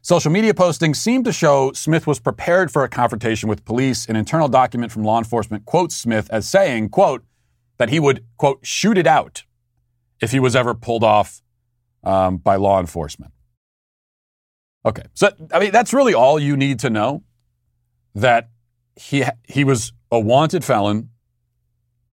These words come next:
fugitive from justice that they were pursuing. He had a gun. This was not an unarmed, this, in no way was this an unarmed man getting shot by cops. He had a gun. He had an illegal gun 'cause he's a felon and a fugitive, and you're not allowed to have guns when you're a felon and a fugitive.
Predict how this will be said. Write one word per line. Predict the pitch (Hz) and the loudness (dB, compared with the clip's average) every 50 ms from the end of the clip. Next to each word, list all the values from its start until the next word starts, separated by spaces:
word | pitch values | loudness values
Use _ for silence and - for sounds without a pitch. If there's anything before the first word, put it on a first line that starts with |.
| _ _ _ _ _ | _ _ _ _ _
fugitive | - - 160 220 254 175 131 123 117 113 110 | -4 0 2 4 4 4 2 2 2 0 2
from | - 139 127 | 0 -2 0
justice | 117 139 151 156 - - - 87 87 - - _ _ _ _ _ _ _ _ _ _ _ _ _ - | 2 2 2 2 0 -6 -14 -16 -16 -16 -20 _ _ _ _ _ _ _ _ _ _ _ _ _ -6
that | 113 107 | -2 0
they | 107 123 | 0 2
were | 131 123 | 0 0
pursuing. | 117 135 123 - - 180 170 117 90 82 107 - _ _ _ _ _ _ _ _ _ _ _ _ _ _ _ _ | 0 -2 -4 -2 0 0 0 0 -2 -8 -10 -14 _ _ _ _ _ _ _ _ _ _ _ _ _ _ _ _
He | - - 131 | -4 -4 -2
had | - - 147 156 190 | -2 0 2 2 2
a | 240 233 | 2 2
gun. | 190 170 139 120 127 151 160 165 _ - | 2 2 2 2 0 -2 -4 -6 _ -4
This | 135 143 - | -4 -2 -2
was | 151 135 | -2 0
not | 156 180 196 196 | 2 2 2 2
an | 196 - - | 0 -2 0
unarmed, | 151 165 185 185 185 185 175 160 | 0 2 4 4 4 4 2 -2
this, | 156 - 170 156 - | -4 -4 -6 -4 -2
in | 156 151 143 139 147 | -2 -2 0 0 2
no | 151 180 220 226 202 - - | 4 4 4 4 2 2 0
way | 180 160 143 | 0 0 0
was | 120 120 104 | -2 -4 -2
this | 117 131 - | -2 -2 -2
an | 135 120 120 | -2 -2 0
unarmed | 120 127 131 127 120 117 117 113 110 113 98 101 - _ _ _ _ _ _ _ _ _ _ - | 0 0 2 2 2 2 2 0 0 -2 -2 -6 -10 _ _ _ _ _ _ _ _ _ _ -6
man | 101 107 117 117 113 113 110 113 | -4 -2 0 2 2 2 0 0
getting | 104 110 110 110 | 0 0 0 0
shot | 104 - 120 110 113 | 0 2 2 2 2
by | - 127 | 2 0
cops. | 113 110 95 92 | 0 0 -2 -2
He | 101 | -4
had | 98 104 131 143 | 0 0 2 2
a | 135 | 2
gun. | 120 117 107 | 2 0 0
He | 113 | 2
had | 120 123 | 0 0
an | 127 135 127 | 0 -2 -2
illegal | 151 185 202 175 156 147 120 120 110 | -2 0 2 2 2 2 0 -2 -2
gun | 107 92 85 95 113 | -4 -4 -4 -6 -6
'cause | 110 113 | -4 -4
he's | 104 113 110 | -4 -2 -2
a | 107 | -4
felon | 101 - 156 156 156 147 135 | -2 0 0 0 2 0 -2
and | 123 120 117 | -2 -4 -4
a | |
fugitive, | 113 127 160 135 92 87 107 110 107 | -2 0 -2 0 0 -2 -2 -2 -2
and | 110 | -2
you're | 107 113 | -2 0
not | 123 120 | 0 0
allowed | 117 120 | 0 0
to | 110 - | 0 2
have | 143 147 135 104 | 0 0 0 -2
guns | - 104 101 101 82 | -4 -6 -6 -6 -6
when | 101 101 | -6 -4
you're | 98 98 | -4 -4
a | 92 | -4
felon | - 107 104 104 98 | -4 -4 -4 -2 -4
and | 92 92 | -6 -6
a | |
fugitive. | - 101 95 87 90 98 117 | -6 -6 -6 -4 -2 -4 -4